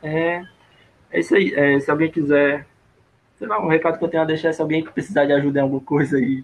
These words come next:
comigo e tal, se alguém quiser saber como é a questão de fazer um T C C, falar mais um pouco sobre o meu tema,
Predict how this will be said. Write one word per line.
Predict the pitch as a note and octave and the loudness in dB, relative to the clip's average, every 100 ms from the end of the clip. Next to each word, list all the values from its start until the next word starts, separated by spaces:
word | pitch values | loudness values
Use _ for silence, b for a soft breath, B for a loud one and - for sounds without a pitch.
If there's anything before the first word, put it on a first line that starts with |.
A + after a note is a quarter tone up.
| - | -6
comigo | C#3+ C3 D#3 F3+ E3 | -4 -2 -2 -2 -2
e | C3 | -4
tal, | C#3 C#3+ C#3+ B B B | -2 -2 -4 B B B
se | C#3+ | -6
alguém | C#3 C3+ | -4 -2
quiser | C#3+ | -2
saber | C#3 C#3+ C#3+ C#3+ | -4 -4 -4 -4
como | D3+ C#3+ | -4 -2
é | C#3 C3+ | -2 -2
a | - | -4
questão | C#3+ - C#3+ | -8 -6 -8
de | C#3+ | -6
fazer | C#3+ D3 C#3+ | -4 -2 -2
um | C#3 | -2
T | C#3+ | -4
C | - | -6
C, | - E3+ F3+ F3+ E3 D3 | -8 -2 0 0 0 -4
falar | - C#3+ C#3 | -2 0 2
mais | C#3 C3+ | 0 -4
um | C#3+ | -8
pouco | C#3 C#3 | -10 -10
sobre | - C#3 | -10 -8
o | |
meu | C#3+ C#3+ | -6 -6
tema, | D#3+ F3 D#3+ | -6 -6 -8